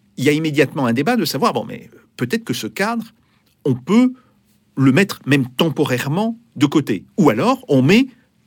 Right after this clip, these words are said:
temporairement de côté notre programme. C'est dans ces termes-là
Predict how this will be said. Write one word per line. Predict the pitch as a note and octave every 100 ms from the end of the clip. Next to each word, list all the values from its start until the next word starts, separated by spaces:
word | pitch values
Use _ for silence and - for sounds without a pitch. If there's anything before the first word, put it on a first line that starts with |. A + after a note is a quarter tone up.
| _ -
temporairement | E3+ D3+ C3+ C3 C3+ F#3
de | D3+
côté | C3 A#2+ G#3
notre | D#3+ D3
programme. | C#3 E3+ C#3+ - -
C'est | - G3+
dans | F#3+
ces | A3+ - A#3 A3 F#3+ -
termes-là | - A#3+ A3+ A#3 A3